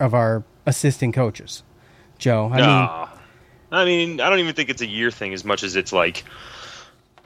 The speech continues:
Speaker 2: just the fact that he was a Syracuse alum, right?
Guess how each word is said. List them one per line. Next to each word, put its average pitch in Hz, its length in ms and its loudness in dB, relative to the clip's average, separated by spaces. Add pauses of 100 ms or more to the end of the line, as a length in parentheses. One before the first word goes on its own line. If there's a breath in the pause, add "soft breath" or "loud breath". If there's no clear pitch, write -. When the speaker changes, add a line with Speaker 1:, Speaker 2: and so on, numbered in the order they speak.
Speaker 2:
just - 240 0
the - 60 -8
fact 107 260 0
that 107 100 -10
he 110 100 -10
was 95 560 -4
a 95 60 -12
Syracuse 98 500 -4
alum, 90 380 0
right? 90 240 2